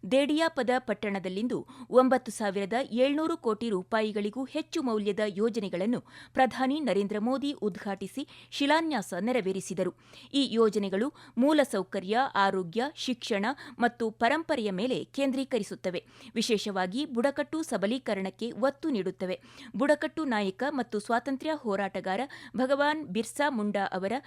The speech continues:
ನೂರ ಐವತ್ತನೇ ಜನ್ಮ ದಿನಾಚರಣೆ ಗುರುತಿಸುವ ಜನಜಾತಿಯ ಗೌರವ್ ದಿವಸ್ ಸಂದರ್ಭದಲ್ಲಿ ಈ ಯೋಜನೆಗಳನ್ನು ಪ್ರಾರಂಭಿಸಲಾಗಿದೆ.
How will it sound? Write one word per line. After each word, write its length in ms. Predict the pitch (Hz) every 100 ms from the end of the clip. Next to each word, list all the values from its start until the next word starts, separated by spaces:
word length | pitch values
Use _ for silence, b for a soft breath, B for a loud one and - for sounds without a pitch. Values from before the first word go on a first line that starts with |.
| B B
ನೂರ 200 | 240 277 285 -
ಐವತ್ತನೇ 580 | 214 240 294 - 277 302
ಜನ್ಮ 340 | 208 214 240 285
ದಿನಾಚರಣೆ 540 | 202 208 202 214 202 240
ಗುರುತಿಸುವ 240 | 202 190 196 185 233 226 - B B
ಜನಜಾತಿಯ 680 | 180 277 294 294 294 269 294 311
ಗೌರವ್ 440 | 214 202 208 185
ದಿವಸ್ 400 | 208 247 277 -
ಸಂದರ್ಭದಲ್ಲಿ 760 | - 208 202 165 180 185 220 - B B
ಈ 200 | 285 302
ಯೋಜನೆಗಳನ್ನು 680 | 214 226 208 190 185 214 247
ಪ್ರಾರಂಭಿಸಲಾಗಿದೆ. 1200 | - - 240 269 247 285 294 185 175 - - b